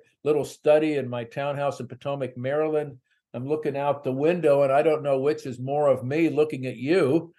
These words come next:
or looking out and seeing the sun setting in Potomac. There, my experience is, ninety-nine percent of my experience is coming from all these things around me, including my body.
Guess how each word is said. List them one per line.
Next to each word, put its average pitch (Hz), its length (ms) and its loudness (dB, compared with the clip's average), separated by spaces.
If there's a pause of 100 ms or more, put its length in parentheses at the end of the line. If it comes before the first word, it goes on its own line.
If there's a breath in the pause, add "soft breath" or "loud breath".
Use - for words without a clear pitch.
(260 soft breath)
or 123 80 4
looking 143 380 0
out 143 240 6
and 127 100 -12
seeing 151 460 0
the 131 80 0
sun 170 360 -2
setting 135 520 2
in 127 120 -6
Potomac. 135 680 -2
There, 131 340 4 (280 loud breath)
my 156 180 2
experience 170 840 2
is, 131 280 -8 (240 soft breath)
ninety-nine 180 680 2
percent 175 360 0
of 147 140 4
my 135 160 0
experience 151 680 0
is 131 120 -4
coming 165 340 -2
from 147 220 0
all 160 220 0
these 147 300 -6
things 143 340 -4
around 160 420 -2
me, 127 140 -4
including 131 440 -6
my 120 160 -2
body. 120 600 0